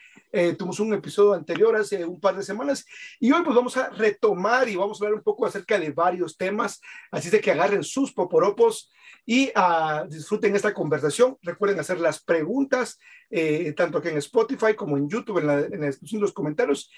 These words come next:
y vamos a iniciar. Nelson, yo quisiera iniciar que, eh, pues, que, que, que, que iniciáramos comentando, eh, de, bueno, ya lo hablaste tú la semana, semanas atrás cuando compartimos un poco el tema de que, pues, tuvimos la dicha de conocernos virtualmente por este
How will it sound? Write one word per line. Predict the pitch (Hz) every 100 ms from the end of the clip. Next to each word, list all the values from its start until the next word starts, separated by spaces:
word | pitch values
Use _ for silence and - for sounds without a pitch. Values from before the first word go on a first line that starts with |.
| - _ -
y | 247 294 294
vamos | 165 170 170 -
a | 185 175 196
iniciar. | 160 147 160 139 - - -
Nelson, | 294 285 294
yo | 233 -
quisiera | 277 294 285 269
iniciar | 202 180 - 254 262
que, | 220 196 -
eh, | 175
pues, | 226 - -
que, | - - 170
que, | - 180
que, | 175 180
que | 196
iniciáramos | 175 143 240 247 - - - - -
comentando, | 202 185 165 180 208 190 233 247
eh, | 180 165 156 135 127 _ - _
de, | - 170 165 156 156 147 147 143 139 -
bueno, | 202 160
ya | 170
lo | 214
hablaste | 202 202 196 202
tú | 196 196
la | 170 147 147
semana, | - 160 180 175 160 147 143 -
semanas | 165 170 160
atrás | 151 - -
cuando | 143 135 131 _ _ -
compartimos | 151 147 151 185
un | 175
poco | 170 185 175
el | 147
tema | 160 156
de |
que, | 156
pues, | 147 139 - - _ _ _ _ _ _ _ _
tuvimos | - 170 233
la | 196
dicha | 185 226
de | 202
conocernos | 160 143 202 190 175
virtualmente | 165 147 180 180 196
por | - 160
este | 156 135 135